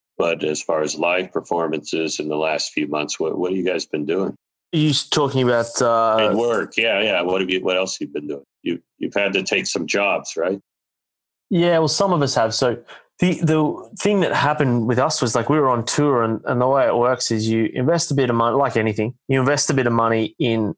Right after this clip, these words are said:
Speaker 2: um, you know, th-, things that you need to tour, A K A a car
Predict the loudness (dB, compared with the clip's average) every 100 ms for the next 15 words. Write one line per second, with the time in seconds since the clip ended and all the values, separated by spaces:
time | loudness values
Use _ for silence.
0 | _ _ -2 0 0 0 -4 -8 _ -8
1 | -4 -2 0 0 -2 -8 _ -12 -12 -6
2 | -2 0 0 0 -2 -2 0 0 0 -4
3 | -10 -8 -2 0 2 0 -2 -2 -2 0
4 | 0 2 2 0 -2 -8 _ _ _ _
5 | _ _ -4 0 0 2 2 2 0